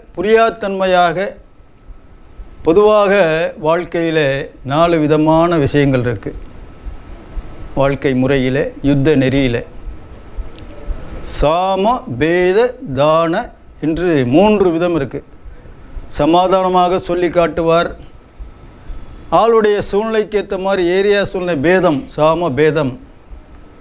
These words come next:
தானம் கொஞ்சம் விட்டு கொடுப்பது,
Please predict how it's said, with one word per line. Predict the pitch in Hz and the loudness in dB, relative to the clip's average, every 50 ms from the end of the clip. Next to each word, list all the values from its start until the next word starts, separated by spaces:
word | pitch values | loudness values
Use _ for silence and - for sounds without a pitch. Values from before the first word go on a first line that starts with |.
| - - - - - - - - - - - - - - 143 | -16 -16 -14 -18 -18 -18 -18 -16 -14 -12 -12 -10 -4 0 0
தானம் | 190 208 226 240 233 208 170 139 127 - - - _ - - - - - - - | 2 2 2 0 0 -2 -4 -4 -8 -12 -20 -20 _ -20 -20 -20 -20 -20 -8 -4
கொஞ்சம் | 196 196 196 180 | -2 0 0 2
விட்டு | 170 202 202 202 262 226 | 2 0 2 2 2 4
கொடுப்பது, | 214 220 190 165 147 165 139 131 147 | 4 2 2 2 0 -4 -4 -4 -6